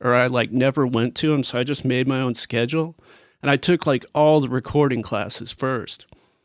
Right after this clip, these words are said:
and it was awesome. I was like, "This is so great." And then I got to the point where it was like, "Oh, crap, to graduate, I have to take, like, math and English and religion and all this stuff."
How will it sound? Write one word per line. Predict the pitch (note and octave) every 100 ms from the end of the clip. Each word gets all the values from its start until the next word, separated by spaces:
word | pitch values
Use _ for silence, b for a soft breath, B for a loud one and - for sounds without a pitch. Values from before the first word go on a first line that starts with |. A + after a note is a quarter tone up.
| _
and | C3+
it | C#3
was | B2 -
awesome. | A#2+ C3+ C3 - G2+
I | G#2
was | A#2
like, | G2 -
"This | - -
is | G#2+
so | - B2+ B2
great." | B2+ B2+ A#2+
And | A#2+
then | C#3+
I | D3+
got | D3+ A#2+
to |
the | C3
point | - C3+ A#2+ -
where | A#2+
it |
was | A2+ A#2
like, | A2 G2 - -
"Oh, | A#2
crap, | - - C3+ -
to | A2+
graduate, | B2+ B2+ C3+ A2+ G#2+
I | A#2+
have | -
to | G#2
take, | - A2 -
like, | D#2+ - - b b b -
math | A2 A2+ A#2+ B2+ C3 A#2 -
and | G#2 F2+ -
English | C#3 C#3 C3+ C3 B2+ - -
and | A2 - - b b b b
religion | A#2 B2 B2+ C#3+ D#3 C#3+ D3+ D#3 D3
and | C#3
all | C#3+
this | D3 C#3
stuff." | - D3 D3